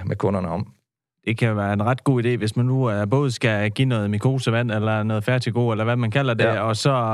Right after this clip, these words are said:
Speaker 2: og så også give, give noget svinegylde, øh,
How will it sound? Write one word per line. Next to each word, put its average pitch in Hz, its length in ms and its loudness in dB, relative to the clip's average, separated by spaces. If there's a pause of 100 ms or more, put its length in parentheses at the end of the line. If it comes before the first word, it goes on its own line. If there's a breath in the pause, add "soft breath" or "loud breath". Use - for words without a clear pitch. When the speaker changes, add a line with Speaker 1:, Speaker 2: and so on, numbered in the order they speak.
(140)
Speaker 2:
og 120 140 2
så 135 120 0
også 120 280 0
give, 120 400 2
give 123 140 0
noget 117 180 0
svinegylde, 123 460 2
øh, 113 380 2